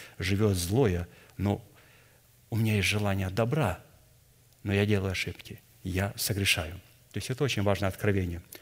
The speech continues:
То есть мы святые по факту нашего рождения. Это первая цена, без которой братолюбие не сможет быть между святыми.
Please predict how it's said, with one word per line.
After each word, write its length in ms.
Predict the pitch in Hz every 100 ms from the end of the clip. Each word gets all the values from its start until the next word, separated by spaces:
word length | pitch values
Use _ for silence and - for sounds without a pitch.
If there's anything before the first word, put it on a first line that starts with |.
| -
То 80 | -
есть 120 | 107
мы 140 | 127 147
святые 360 | 120 113 135
по 160 | 131 -
факту 380 | - 113 117 95
нашего 380 | 95 98 92 98
рождения. 380 | 92 90 85
Это 140 | 82 95
первая 540 | - 135 135 127 120 - -
цена, 440 | - 117 117 107 - - - - - - - - - -
без 180 | - 117
которой 300 | 117 123 110
братолюбие 460 | 113 117 131 127
не 100 | 120
сможет 420 | 110 127 131 107 98
быть 160 | 107
между 260 | 107 104 98
святыми. 640 | - 107 - 101 85 82